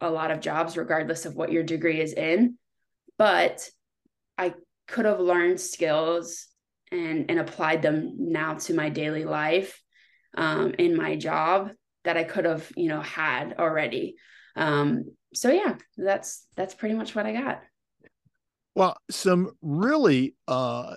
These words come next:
Speaker 2: s-, cool ideas. You probably saw me scribbling down the notes as you were going. Uh,
Speaker 1: Mm.
Speaker 2: and for athletic directors, I think it's a great opportunity, uh, as you said, to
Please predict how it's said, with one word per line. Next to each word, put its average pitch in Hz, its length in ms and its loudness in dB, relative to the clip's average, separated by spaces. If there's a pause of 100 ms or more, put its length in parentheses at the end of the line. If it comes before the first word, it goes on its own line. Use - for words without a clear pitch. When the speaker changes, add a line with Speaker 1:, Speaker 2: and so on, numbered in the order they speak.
(140)
Speaker 2:
s-, - 100 -10
cool 190 280 6
ideas. 139 320 6
You 127 80 -2
probably 151 240 2
saw 139 220 -2
me 123 100 -4
scribbling 131 440 -2
down 123 220 -2
the 117 260 -4
notes 143 400 0
as 113 120 -6
you 117 100 -8
were 113 100 -8
going. 127 420 0 (500)
Uh, 131 280 0
Speaker 1:
Mm. 143 120 -10
Speaker 2:
and 147 540 2 (600)
for 147 420 2 (440)
athletic 180 540 -2
directors, 127 460 -2
I 127 100 0
think 139 160 -2
it's - 80 -8
a 120 60 -6
great 143 300 4
opportunity, 120 1040 -2 (540)
uh, 117 240 -2 (100)
as 120 240 -4
you 165 140 -2
said, 127 440 2
to 123 400 -2